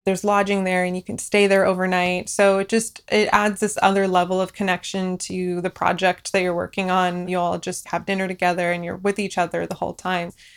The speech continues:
which is really nice, especially when you're working with a band that you love. So Panoramic is one. And there's also New and Improved Recording in Oakland. I like working there a lot. I believe they renamed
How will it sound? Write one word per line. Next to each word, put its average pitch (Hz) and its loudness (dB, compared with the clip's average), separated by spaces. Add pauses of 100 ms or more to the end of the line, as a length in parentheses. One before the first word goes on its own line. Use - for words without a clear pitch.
(200)
which 233 0
is 233 -2
really 294 4
nice, 220 2
especially 233 2
when 226 4
you're 208 2
working 196 -2
with 196 0
a 185 -6
band 180 0
that 175 -4
you 185 -6
love. 185 -8 (560)
So 214 2
Panoramic 214 2
is 202 -4
one. 180 -2
And 185 2 (380)
there's 214 6
also 226 6
New 220 4
and 233 2
Improved 208 0
Recording 202 0
in 190 -8
Oakland. 190 -2
I 190 2
like 185 0
working 196 -2
there 185 2
a 185 0
lot. 175 0
I 202 2
believe 226 0
they 226 4
renamed 190 -4